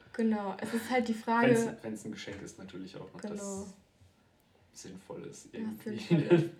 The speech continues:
Speaker 2: <laughs>
Speaker 1: Ja, es ist halt auch die Frage, wie viel verdient eine Person
Speaker 2: Ja.
Speaker 1: so.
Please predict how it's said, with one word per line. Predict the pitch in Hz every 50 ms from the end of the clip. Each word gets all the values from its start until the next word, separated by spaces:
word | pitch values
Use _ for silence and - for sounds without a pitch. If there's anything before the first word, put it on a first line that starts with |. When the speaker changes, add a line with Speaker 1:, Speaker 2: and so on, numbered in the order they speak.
| - -
Speaker 2:
<laughs> | - - - -
Speaker 1:
Ja, | 214 214 214 214 202 -
es | 208 220 220
ist | 233 226 226
halt | 240 240
auch | 247 214
die | 220 220
Frage, | - - 226 226 220 214
wie | 220 208
viel | - - 233 233 226
verdient | - 208 196 190 214 240 262 262 - - -
eine | 233 240 240
Person | 240 - 247 240 240 240 247 247 254 254 254 254
Speaker 2:
Ja. | 247
Speaker 1:
so. | 247 247 254 254 254